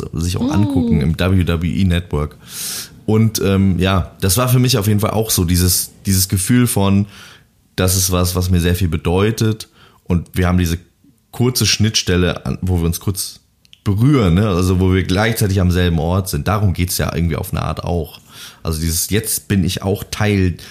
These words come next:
Speaker 1: der Geschichte von Cody Rhodes. <laughs> Natürlich winzig klein, aber, ähm, äh,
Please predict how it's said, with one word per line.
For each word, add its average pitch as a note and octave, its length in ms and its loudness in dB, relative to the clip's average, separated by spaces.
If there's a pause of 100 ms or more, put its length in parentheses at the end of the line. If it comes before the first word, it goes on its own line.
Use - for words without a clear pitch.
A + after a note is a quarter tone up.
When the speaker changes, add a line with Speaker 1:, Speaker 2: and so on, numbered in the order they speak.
(260)
Speaker 1:
der F2+ 100 0
Geschichte G#2 480 0
von G#2 260 0
Cody A#2 320 2
Rhodes. C3+ 560 2 (600)
<laughs> - 580 -10
Natürlich A#2 500 2
winzig B2+ 460 0
klein, G#2+ 400 0
aber, G2+ 440 0
ähm, G2 320 2
äh, F#2+ 400 0